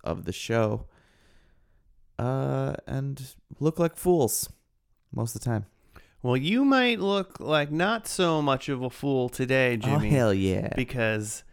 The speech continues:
Speaker 2: uh, when it was just a me and Joe week, a couple weeks ago, I picked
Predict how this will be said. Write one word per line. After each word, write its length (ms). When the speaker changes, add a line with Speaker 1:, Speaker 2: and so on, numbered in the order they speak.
Speaker 2:
uh, 460
when 200
it 60
was 220
just 240
a 40
me 220
and 100
Joe 360
week, 420
a 60
couple 180
weeks 240
ago, 420
I 60
picked 420